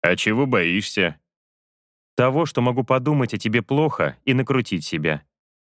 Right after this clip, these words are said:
Ты же зачем ты это сделал? Зачем?" Совершенно детский наивный вопрос,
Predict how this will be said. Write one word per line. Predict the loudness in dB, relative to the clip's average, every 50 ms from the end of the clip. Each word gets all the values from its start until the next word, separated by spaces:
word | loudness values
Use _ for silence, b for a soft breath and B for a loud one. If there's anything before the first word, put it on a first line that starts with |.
| _ _
Ты | -2 0
же | 2 2
зачем | 0 0 0 -2 0 0 0 0 0
ты | 0 -2
это | 0 0 0
сделал? | -2 -2 -2 0 0 0 0 -2 -6 -8 -14 _ _ _ _
Зачем?" | 0 0 0 0 0 0 0 0 0 -2 -4 -10 _ _ _ _ _ _ _ _ _
Совершенно | -2 0 2 2 2 0 0 0 0 2 2 2 2
детский | 0 0 0 0 0 -2 -4 -4 0 0
наивный | 2 2 2 2 0 0 0 2
вопрос, | 2 2 0 0 0 0 0 0 -2 -6